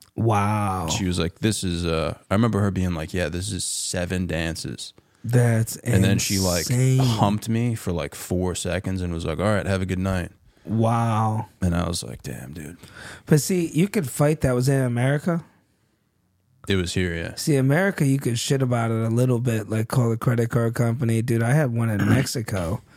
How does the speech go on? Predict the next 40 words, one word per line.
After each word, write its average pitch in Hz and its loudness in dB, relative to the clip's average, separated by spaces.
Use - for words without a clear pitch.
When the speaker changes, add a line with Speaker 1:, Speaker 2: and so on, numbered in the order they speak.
Speaker 1:
Straight 135 0
up 120 -2
cartel, 131 2
dude. 117 2
I 101 -4
Speaker 2:
Mm-hmm. 113 6
Speaker 1:
didn't 165 4
even, 127 2
listen, 123 0
I 139 4
was 165 0
just 135 0
going 120 0
to 120 0
see - 0
what 127 4
it's 117 -2
about. 104 -4
Speaker 2:
Mm-hmm. 127 4
Speaker 1:
Okay, 127 4
let's 131 2
be 156 0
honest 107 -2
here. 104 -2
Speaker 2:
Yeah. 92 0
Speaker 1:
The 156 4
girl's 143 2
like, 151 2
"I'll 160 2
give 160 0
you 170 2
a 160 0
massage," 151 0
you 143 4
know, 131 4
and 131 4
then 131 6
she's 127 0
telling 131 0
me, 123 2